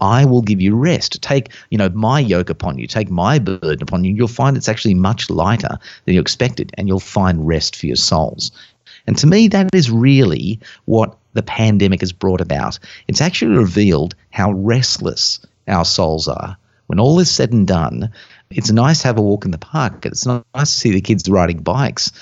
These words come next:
If I can't put my head down at night and be at peace, then I have a restless soul.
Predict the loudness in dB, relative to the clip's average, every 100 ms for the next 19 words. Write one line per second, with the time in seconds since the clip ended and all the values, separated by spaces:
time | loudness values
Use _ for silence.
0 | -20 -18 -10 -2 -2 -2 0 0 0 -2
1 | -2 0 -2 -2 -2 -4 -2 0 0 0
2 | -2 0 -2 -4 -2 0 2 -2 -4 -12
3 | -16 -2 2 4 4 4 2 0 -2 -2
4 | 0 0 -2 -4 -8